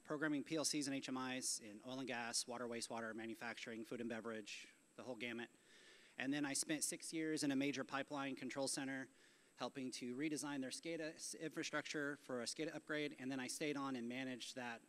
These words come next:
and, uh, assisted with managing that before going to Dragos, where I've done architecture assessments, tabletops, vulnerability assessments, and threat hunting.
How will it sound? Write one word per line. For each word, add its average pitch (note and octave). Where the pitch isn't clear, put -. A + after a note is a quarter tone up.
and, G#2+
uh, A2
assisted G3
with D#3+
managing D3
that C3+
before C3
going C3
to A#2+
Dragos, A#2+
where B2
I've A#2+
done A2+
architecture C3+
assessments, B2
tabletops, A#2
vulnerability B2
assessments, A2+
and G2
threat F#2+
hunting. F#2+